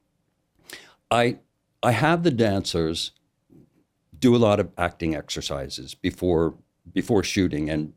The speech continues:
a lot before rehearsals or during rehearsals. I have them write a biography. I have them name themselves if they're not named in a script.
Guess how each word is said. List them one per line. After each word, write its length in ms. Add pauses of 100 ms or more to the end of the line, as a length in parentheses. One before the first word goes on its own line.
(140)
a 60
lot 300 (100)
before 300
rehearsals 680 (960)
or 100
during 420
rehearsals. 580 (520)
I 100
have 280
them 220
write 280 (260)
a 60
biography. 800 (640)
I 100
have 240
them 160
name 340
themselves 560
if 100
they're 120
not 240
named 260
in 80
a 80
script. 480